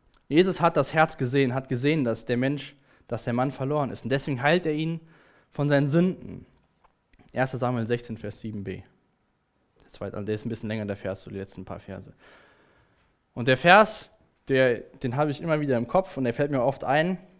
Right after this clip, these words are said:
Und, äh, es ist gut, wenn man Bibelverse auswendig lernt. Vielleicht hast du auch in der Kinderstunde früher Sachen ausgemalt. Mittlerweile lerne ich eigentlich so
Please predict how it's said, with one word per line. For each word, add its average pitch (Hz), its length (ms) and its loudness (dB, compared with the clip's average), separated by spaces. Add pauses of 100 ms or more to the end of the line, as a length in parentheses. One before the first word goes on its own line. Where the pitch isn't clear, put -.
(1300)
Und, 127 220 -2
äh, 120 200 2
es 117 100 -8
ist 165 200 -10
gut, 226 220 -2
wenn 123 100 2
man 117 140 0
Bibelverse 131 420 2
auswendig 120 440 0
lernt. 98 340 -14 (1040)
Vielleicht 120 260 -2
hast 139 160 -2
du 131 40 -4
auch 160 80 2
in 156 80 -2
der 135 80 -2
Kinderstunde 139 400 -4
früher 127 200 -2
Sachen 151 260 0
ausgemalt. 139 600 0
Mittlerweile 139 720 2 (380)
lerne 131 260 4
ich - 160 -6
eigentlich 139 360 0
so 147 380 0